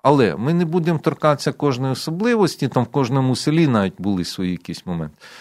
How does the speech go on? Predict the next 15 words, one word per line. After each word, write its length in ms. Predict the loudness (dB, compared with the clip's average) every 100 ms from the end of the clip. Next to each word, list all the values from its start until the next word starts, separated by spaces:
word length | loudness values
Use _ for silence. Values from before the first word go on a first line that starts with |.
| -20 -20 -8
От. 280 | -6 -6 -4
Але 300 | 2 4 4
ми 160 | 4 4
узагальнено 960 | 2 2 4 4 4 2 2 0 0 0
візьмемо, 360 | -2 -2 -2
що 180 | -2 -6
це, 220 | -2 0
ми 120 | 0
знаємо, 380 | 2 2 2 0
було 280 | -2 0 0
присутнє 600 | -2 -6 -4 -4 -4 -4
майже 360 | -2 -2 -4 -6
по 140 | -8
всій 300 | -8 -4 -4
Україні. 480 | -4 -8 -8 -10